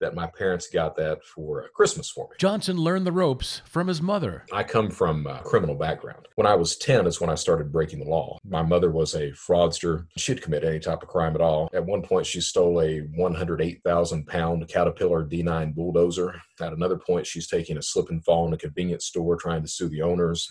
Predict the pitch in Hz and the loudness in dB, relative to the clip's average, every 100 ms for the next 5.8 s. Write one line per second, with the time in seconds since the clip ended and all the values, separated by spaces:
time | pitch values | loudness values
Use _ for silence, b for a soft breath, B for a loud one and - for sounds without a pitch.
0 | - 139 165 190 165 139 135 160 165 165 | -4 2 2 4 0 0 0 0 0 0
1 | 156 135 120 120 135 147 131 135 156 170 | -2 0 -2 -2 -2 -2 -2 -2 -2 -2
2 | 151 160 - 107 101 147 143 135 - 185 | -2 -4 -4 -6 -4 -2 0 -2 -4 -4
3 | 220 143 98 92 - 127 - 131 120 131 | -4 -4 -6 -6 -6 -6 -6 -4 0 0
4 | 131 147 - 156 202 165 - - 98 73 | -2 -4 -2 -2 0 -2 -4 -4 -4 -6
5 | 76 80 78 78 90 90 85 82 | -8 -6 -4 -2 -2 0 -2 -6